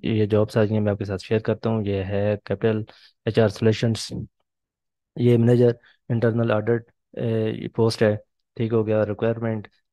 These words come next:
ये क्वालिफिकेशन, सीए क्वालिफाइड, एक्सपीरियंस, ए, दस, तकरीबन आठ साल होना चाहिए, आठ से दस। और सैलरी बेनिफिट मार्केट, यानी ये एडवर्टाइज के स-, ऊपर लिखा हुआ है, आप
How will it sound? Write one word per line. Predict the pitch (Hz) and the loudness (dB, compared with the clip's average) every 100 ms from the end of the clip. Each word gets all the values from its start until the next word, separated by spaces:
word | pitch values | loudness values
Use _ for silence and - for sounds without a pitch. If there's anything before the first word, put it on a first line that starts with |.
| 113 | 0
ये | 110 | 0
क्वालिफिकेशन, | 107 104 95 117 117 | 2 -2 -2 -2 -2
सीए | 110 107 | -2 -4
क्वालिफाइड, | 104 107 104 113 110 110 | 0 -2 0 0 2 2
एक्सपीरियंस, | 113 110 - - 117 113 107 - | 0 0 -4 -6 -4 -2 -4 -4
ए, | 110 110 _ _ _ - 117 110 110 107 - 117 | -4 -4 _ _ _ -6 -4 -2 -2 -4 -8 -2
दस, | 117 117 - - - | 2 2 0 -14 -8
तकरीबन | 117 117 120 | -2 0 2
आठ | 113 117 | 4 2
साल | - - - 113 107 | 0 -12 -4 0 2
होना | 107 107 | 2 0
चाहिए, | 110 107 | 2 2
आठ | 107 107 | 2 0
से | 113 | 0
दस। | 110 113 - _ _ - | 0 -2 -6 _ _ -6
और | 117 110 107 107 | -2 0 0 0
सैलरी | 104 113 120 | -2 -2 0
बेनिफिट | 113 113 113 113 | 0 0 -2 -4
मार्केट, | 110 107 - 113 107 _ _ - | -2 -4 -2 -4 -4 _ _ -6
यानी | 117 117 | -2 -2
ये | - 127 | 0 0
एडवर्टाइज | 113 110 113 113 | 2 2 0 0
के | 123 | -4
स-, | - - _ - | -8 -12 _ -10
ऊपर | 127 127 113 | -2 0 2
लिखा | 123 127 | 2 4
हुआ | 110 | 4
है, | 107 | 4
आप | 107 | 2